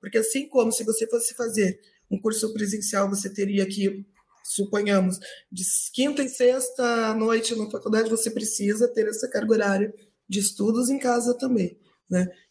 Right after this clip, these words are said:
Então, fica o convite para aqueles que não conhecem, conhecerem a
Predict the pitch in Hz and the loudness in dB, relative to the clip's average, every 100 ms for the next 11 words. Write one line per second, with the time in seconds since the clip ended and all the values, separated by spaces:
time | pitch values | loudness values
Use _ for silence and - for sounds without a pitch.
0 | - 202 190 - 269 311 285 254 214 214 | 2 2 2 2 2 2 0 0 2 0
1 | 208 214 220 240 - - _ _ 202 196 | -2 0 0 -2 -8 -20 _ _ -4 -2
2 | 202 196 196 202 202 202 233 233 208 202 | -2 0 0 0 0 0 0 -2 0 0
3 | - - - 226 220 - 220 233 277 240 | 0 -2 0 0 0 -2 2 2 2 -2